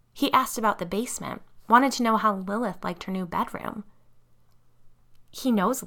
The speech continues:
Lilith?" Rosemary said doubtfully. "I guess. They probably go to school together."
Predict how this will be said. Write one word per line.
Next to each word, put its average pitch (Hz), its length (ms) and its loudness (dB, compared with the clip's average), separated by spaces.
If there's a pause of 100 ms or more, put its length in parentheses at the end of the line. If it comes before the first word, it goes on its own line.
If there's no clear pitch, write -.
Lilith?" 175 400 -4 (360)
Rosemary 156 440 -6
said 143 460 -10
doubtfully. 151 640 -10 (1400)
"I 233 160 4
guess. - 640 0 (120)
They 208 120 0
probably 233 280 8
go 196 120 0
to 175 60 -4
school 202 260 -4
together." - 480 -10